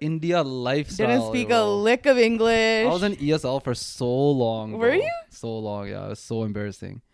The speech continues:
Speaker 1: It wasn't, like, I don't even know. Like, I
Speaker 2: Even in junior high, were you in E S L?
Speaker 1: Uh, uh, no. My English was just garbage. Like, even to this day, I can't spell <laughs> shit, yo.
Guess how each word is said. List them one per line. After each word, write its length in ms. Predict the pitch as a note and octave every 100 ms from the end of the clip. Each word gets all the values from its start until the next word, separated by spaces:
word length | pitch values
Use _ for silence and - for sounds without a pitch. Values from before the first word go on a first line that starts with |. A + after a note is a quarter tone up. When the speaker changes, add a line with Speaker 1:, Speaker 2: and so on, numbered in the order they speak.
| _ _ _ _ _ _ -
Speaker 1:
It 60 |
wasn't, 220 | E3 A3 F#3
like, 120 | E3+
I 60 | F3+
don't 120 | G#3+
even 160 | A3 A3
know. 100 | G#3
Like, 180 | B2 C#3
I 100 | D3+
Speaker 2:
Even 200 | C#4 D#4
in 60 | C4+
junior 180 | C4 C#4
high, 160 | C4
were 80 | D#4
you 140 | E4
in 120 | D#4+ D4+
E 140 | C#4+
S 100 | D4+ F4+
L? 100 | F4+ _ -
Speaker 1:
Uh, 400 | A2+ A2 G#2+ G2+ - - - _ _ -
uh, 220 | - - A2 A2
no. 600 | C3 C#3 D3+ D3 C#3+ C#3 -
My 220 | - D#3 F#3
English 260 | F3+ F3
was 100 | C#3+
just 140 | B2+ G#2+
garbage. 500 | A#2 A#2 A2 F#2+ A#2
Like, 220 | B2+ B2+ -
even 200 | F#3 G#3
to 40 |
this 140 | G3+ D3+
day, 160 | C3+
I 100 | A#2 A#2+
can't 200 | E3 E3+
spell 320 | - B2 B2+
<laughs> 140 | -
shit, 260 | - C3 A#2
yo. 320 | A#2 G#2+ A2